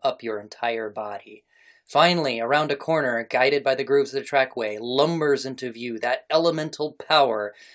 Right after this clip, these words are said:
which has pushed your empire's borders beyond anything hitherto known.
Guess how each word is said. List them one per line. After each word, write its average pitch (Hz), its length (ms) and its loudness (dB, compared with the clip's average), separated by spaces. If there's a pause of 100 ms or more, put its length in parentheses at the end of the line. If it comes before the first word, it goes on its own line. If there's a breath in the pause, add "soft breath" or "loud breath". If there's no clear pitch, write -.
(140 loud breath)
which 139 180 -6
has 131 160 -2
pushed - 400 -8
your 127 180 -6
empire's 123 500 -6
borders 110 420 -2
beyond 110 340 -6
anything 117 480 -10 (220)
hitherto 104 560 -8 (240)
known. - 500 -16